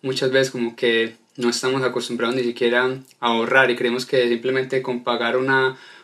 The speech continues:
una pensión creemos que ya, ya lo logramos y que solamente vamos a llegar a viejos a vivir de esa pensión, en vez de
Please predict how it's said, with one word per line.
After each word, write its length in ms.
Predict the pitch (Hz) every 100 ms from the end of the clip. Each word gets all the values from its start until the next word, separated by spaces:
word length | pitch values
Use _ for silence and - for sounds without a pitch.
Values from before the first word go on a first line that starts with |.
| _
una 280 | 127 131 131
pensión 420 | 123 113 135 135
creemos 320 | 131 120 123
que 120 | - 117
ya, 320 | 117 117 120 - -
ya 200 | 120 117 131 -
lo 320 | 131 131 135
logramos 520 | 120 120 123 120 123
y 60 | 123
que 100 | 117
solamente 400 | 117 120 127 127
vamos 180 | 127 123
a 60 |
llegar 380 | 113 113 117 113
a 100 | 123
viejos 360 | 131 131 131 123
a 100 | 113
vivir 280 | 110 113
de 140 | 117 123
esa 280 | 123 123 -
pensión, 500 | 113 110 131 123 110
en 100 | 110
vez 160 | 113
de 300 | 123 123 127